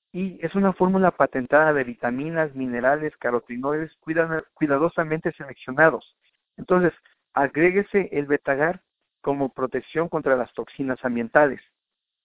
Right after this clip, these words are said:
Otro de lo que puede agregarse en el, en el día de hoy es el zinc helado. Mirna hablaba que el zinc le está apoyando a su mamá también con,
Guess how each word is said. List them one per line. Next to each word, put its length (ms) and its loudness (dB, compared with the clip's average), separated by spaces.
Otro 400 4
de 60 2
lo 100 -2
que 120 -12
puede 520 -2
agregarse 640 -4
en 100 -8
el, 140 -10
en 180 -10
el 80 -18
día 200 0
de 120 2
hoy 260 0
es 80 -6
el 80 -20
zinc 240 -16
helado. 400 -2
Mirna 380 4
hablaba 320 6
que 120 -8
el 180 -8
zinc 200 -8
le 120 -8
está 160 -2
apoyando 340 -2
a 60 -4
su 120 -12
mamá 280 -4
también 400 -6
con, 280 -8